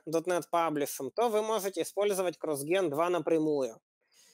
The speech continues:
Вот это сделать чуть сложнее, там надо передать аргументы в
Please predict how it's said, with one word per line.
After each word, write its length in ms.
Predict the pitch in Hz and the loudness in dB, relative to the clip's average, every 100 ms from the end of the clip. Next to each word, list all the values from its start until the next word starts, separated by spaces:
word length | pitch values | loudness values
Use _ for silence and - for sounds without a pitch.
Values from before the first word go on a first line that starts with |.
| _ - | _ -10
Вот 140 | 139 | 0
это 400 | 165 170 175 160 | 0 2 2 2
сделать 440 | 139 156 185 175 156 | 2 2 4 4 0
чуть 180 | 180 | -2
сложнее, 580 | - 165 143 180 277 311 | 0 0 0 2 2 2
там 160 | 214 170 | 2 0
надо 220 | 170 165 | 0 0
передать 440 | 170 156 160 165 | 0 2 2 2
аргументы 720 | 156 147 156 208 277 254 226 | 0 0 2 2 2 2 2
в 420 | 175 180 185 175 | 4 4 4 4